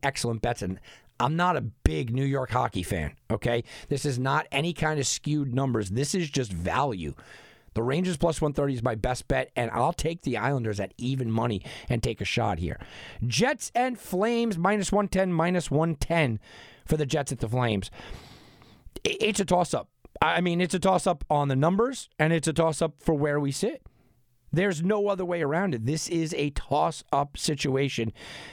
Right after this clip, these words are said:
The Jets and the Flames are both two teams that you can see not only winning this game, but potentially going pretty deep.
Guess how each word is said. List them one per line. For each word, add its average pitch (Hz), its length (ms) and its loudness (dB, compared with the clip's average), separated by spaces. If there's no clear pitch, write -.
The 139 100 -2
Jets 196 240 0
and 180 100 -2
the 160 40 -6
Flames 170 360 0
are 135 100 2
both 151 280 -2
two 160 160 0
teams 147 400 0
that 127 280 0
you 160 400 -2
can 160 240 -2
see 175 200 0
not 151 240 2
only 151 280 2
winning 104 520 0
this 92 280 -2
game, 151 380 0
but - 200 0
potentially 262 600 -2
going 190 360 0
pretty 180 460 -2
deep. 127 420 -2